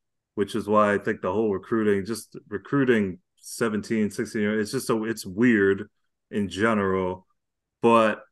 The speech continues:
and the transfer portal, a little bit different. You're talking about older, maybe more developed people at this point. But I feel like this approach from Deion is not working. I don't feel that.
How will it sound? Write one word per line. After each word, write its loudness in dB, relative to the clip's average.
and 0
the 4
transfer 2
portal, 0
a -18
little 2
bit -2
different. -2
You're -6
talking 2
about 2
older, 2
maybe -2
more -2
developed -2
people 0
at -4
this -10
point. -2
But 4
I 0
feel 4
like 4
this 0
approach 2
from -2
Deion 0
is -2
not 0
working. -2
I 2
don't 4
feel 2
that. -6